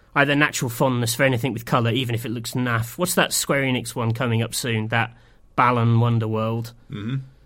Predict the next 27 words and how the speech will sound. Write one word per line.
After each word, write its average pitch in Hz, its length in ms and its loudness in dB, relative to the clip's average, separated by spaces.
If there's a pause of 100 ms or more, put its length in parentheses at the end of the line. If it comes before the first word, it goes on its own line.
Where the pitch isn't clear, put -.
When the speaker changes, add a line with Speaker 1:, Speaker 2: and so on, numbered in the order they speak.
(500)
Speaker 1:
Like, 127 280 -4 (260)
not 190 300 0
my 147 120 0
cup 120 220 -2
of 117 60 -6
tea 127 400 2
mechanically, 123 680 2
but, - 200 -4
like, 131 160 -4
just - 280 -2 (140)
the 160 60 -2
look 151 240 -2
of 117 100 -4
it, 117 40 0
I'm 113 200 0
like, 113 180 -4
"Oh, 123 200 -4
I'm 120 80 0
glad 117 260 -2
that 98 120 -8
exists." - 680 -8 (720)
Systems 208 580 0
that 202 100 -2
encourage 160 560 -2
replayability. 143 1040 -4 (540)
Speaker 2:
Mm. 98 60 -12
Speaker 1:
Like, 139 360 -4